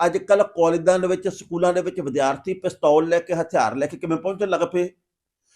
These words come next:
ਸਵਾਲ ਇਹ ਪੈਦਾ ਹੁੰਦਾ ਕਿ ਕੀ ਇਹ ਆਪਣੇ ਪਿਓ ਦਾ ਪਿਸਤੌਲ ਲੈ ਕੇ ਆਇਆ, ਕਿਸੇ ਦੋਸਤ ਦਾ ਲੈ ਕੇ ਆਇਆ,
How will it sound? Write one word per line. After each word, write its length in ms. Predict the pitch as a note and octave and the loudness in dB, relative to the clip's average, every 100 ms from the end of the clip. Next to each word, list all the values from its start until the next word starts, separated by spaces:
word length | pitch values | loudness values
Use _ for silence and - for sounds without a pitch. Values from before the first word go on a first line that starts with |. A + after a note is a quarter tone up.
| _ - | _ -6
ਸਵਾਲ 460 | - F#3+ F3 A#3+ | 2 4 6 4
ਇਹ 60 | C#4+ | 2
ਪੈਦਾ 260 | B3 G#3 | 2 2
ਹੁੰਦਾ 240 | F#3+ G3 G3+ | 2 4 4
ਕਿ 160 | G#3 | 2
ਕੀ 360 | G#3+ G3 G#3 G#3+ | -4 -4 -8 -4
ਇਹ 140 | G#3+ A3 E3+ | 0 0 0
ਆਪਣੇ 320 | E3+ F#3 F#3 | -2 -2 -4
ਪਿਓ 280 | F#3 D#3 C#3+ | 0 0 2
ਦਾ 120 | D3+ | 2
ਪਿਸਤੌਲ 420 | D#3 D#3 E3+ E3+ | 0 0 2 6
ਲੈ 100 | F3 | 4
ਕੇ 160 | F3+ F#3 | 4 4
ਆਇਆ, 240 | F#3 G3+ - _ _ _ _ _ _ - | 4 2 -4 _ _ _ _ _ _ -2
ਕਿਸੇ 280 | A3 A3+ A#3 | 0 2 4
ਦੋਸਤ 340 | F3 D#3+ - | 2 0 2
ਦਾ 140 | E3+ | 2
ਲੈ 160 | E3+ F3 | 4 4
ਕੇ 160 | F3 F#3+ | 4 6
ਆਇਆ, 360 | F#3 G3 - | 6 4 -4